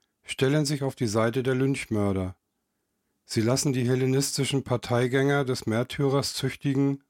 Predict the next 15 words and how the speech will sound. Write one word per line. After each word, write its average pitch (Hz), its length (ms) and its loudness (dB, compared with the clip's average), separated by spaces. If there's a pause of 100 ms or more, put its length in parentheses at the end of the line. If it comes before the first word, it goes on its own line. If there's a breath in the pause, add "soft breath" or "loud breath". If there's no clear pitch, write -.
und 120 160 0
verbannen. 101 640 0 (880)
Für - 240 -2
die 117 140 -2
dezimierte 120 680 0
Gemeinde 110 400 0
Jerusalems, 113 960 -2 (400)
die 110 100 -2
jetzt 120 300 0
fast - 320 -2
nur 135 160 2
noch 135 220 -2
aus 107 320 -4
Hebräern 113 500 0
besteht, 104 540 -2